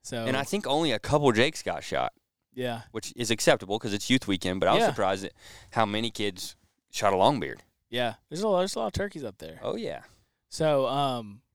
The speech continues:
Speaker 1: you going back?
Speaker 2: I would love to go back.
Speaker 1: Yeah.
Speaker 2: I don't know when.
Speaker 1: I, I hope that
Speaker 2: I would. r-, I really hope I'm invited back to the second annual Nancy's Vision Youth Turkey
Speaker 1: Oh,
Speaker 2: Hunt.
Speaker 1: yeah.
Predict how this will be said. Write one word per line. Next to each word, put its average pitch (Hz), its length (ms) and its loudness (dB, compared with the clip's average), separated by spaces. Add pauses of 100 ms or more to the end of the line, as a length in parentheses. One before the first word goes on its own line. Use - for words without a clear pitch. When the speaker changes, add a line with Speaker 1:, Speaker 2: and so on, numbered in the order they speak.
(840)
Speaker 1:
you 120 100 -12
going 120 220 -6
back? 117 260 -6 (680)
Speaker 2:
I 101 80 4
would 95 120 6
love 82 220 4
to 82 40 -6
go 64 140 -8
back. 57 260 -6 (320)
Speaker 1:
Yeah. 90 160 -18 (100)
Speaker 2:
I - 80 -8
don't 98 160 -4
know 95 120 2
when. 90 400 0 (120)
Speaker 1:
I, 131 220 -8
I 139 140 -2
hope 139 300 -4
that 120 220 -6 (320)
Speaker 2:
I 123 120 0
would. 127 120 2
r-, 110 140 -6 (100)
I 123 140 2
really 139 320 2
hope 110 200 4
I'm 104 160 8
invited 101 420 6
back 98 220 2
to 104 140 -8
the 92 200 -2
second 110 400 0
annual 92 600 -6 (600)
Nancy's 95 360 -4
Vision 90 300 -2
Youth 85 180 -12
Turkey 107 300 -4
Speaker 1:
Oh, 127 40 -6
Speaker 2:
Hunt. 120 120 -4
Speaker 1:
yeah. 104 180 -10